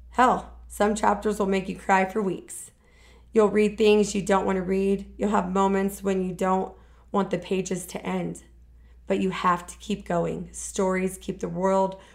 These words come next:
revolving. Live yours. Don't miss out." And that's really where we're at in Project U, is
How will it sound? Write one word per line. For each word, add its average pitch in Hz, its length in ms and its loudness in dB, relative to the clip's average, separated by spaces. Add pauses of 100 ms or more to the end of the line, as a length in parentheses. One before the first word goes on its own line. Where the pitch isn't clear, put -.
revolving. 175 760 -2
Live 180 300 -2
yours. 175 440 -2 (200)
Don't 165 280 -4
miss 160 240 -8
out." - 300 -8 (720)
And 190 640 2
that's 185 340 0
really 202 220 2
where 202 180 2
we're 202 60 2
at 196 360 0 (460)
in 190 180 0
Project 180 540 -2
U, 175 320 -2
is 180 400 -2